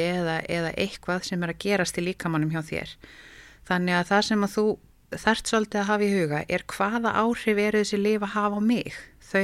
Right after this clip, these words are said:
hafa kannski ekki sömu áhrif á mig og næsta mann og þó að viðkomandi lyf sé ekki merkt til dæmis með rauðum viðvörunarþríhyrningi sem þýðir að, að það sé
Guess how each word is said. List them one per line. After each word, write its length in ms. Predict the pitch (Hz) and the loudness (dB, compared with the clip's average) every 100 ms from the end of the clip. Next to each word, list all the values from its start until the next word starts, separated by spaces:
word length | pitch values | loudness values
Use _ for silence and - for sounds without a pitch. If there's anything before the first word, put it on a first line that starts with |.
| 196 | 4
hafa 200 | 240 247 | 4 4
kannski 240 | 220 - 202 | -2 -2 -4
ekki 120 | 196 | -4
sömu 320 | 220 208 190 | -2 0 0
áhrif 300 | 196 - 185 | -2 -2 -2
á 60 | 180 | 0
mig 360 | 190 190 175 - | 0 -2 -4 -6
og 280 | 170 180 170 | -2 0 0
næsta 360 | 160 156 - 151 | -2 -4 -4 -2
mann 240 | 156 226 269 - - - - - - - | 2 2 2 -4 -20 -20 -20 -20 -20 -4
og 300 | - 180 175 - | 0 2 0 -8
þó 220 | - 196 240 285 220 | -2 2 4 4 4
að 160 | 185 - 180 | 2 -2 2
viðkomandi 520 | 214 214 185 180 185 | 2 2 -2 0 0
lyf 220 | 180 170 | 0 0
sé 120 | - 180 | 0 -4
ekki 240 | - 175 | -2 -2
merkt 320 | 170 170 - - | -2 -2 -4 -8
til 100 | 170 | -4
dæmis 300 | 175 170 165 | -4 -4 -4
með 140 | 170 | -2
rauðum 300 | 175 175 170 | 0 0 0
viðvörunarþríhyrningi 1000 | 180 196 180 156 156 151 143 151 139 180 | 0 0 0 0 -2 -4 -2 -2 -2 -2
sem 200 | 208 170 | -2 -4
þýðir 360 | 156 175 160 160 | -4 -2 -2 0
að, 140 | 151 151 | -2 -2
að 240 | 156 151 - - | -4 -4 -6 -8
það 160 | 160 | -6
sé 200 | - 165 | -2 -2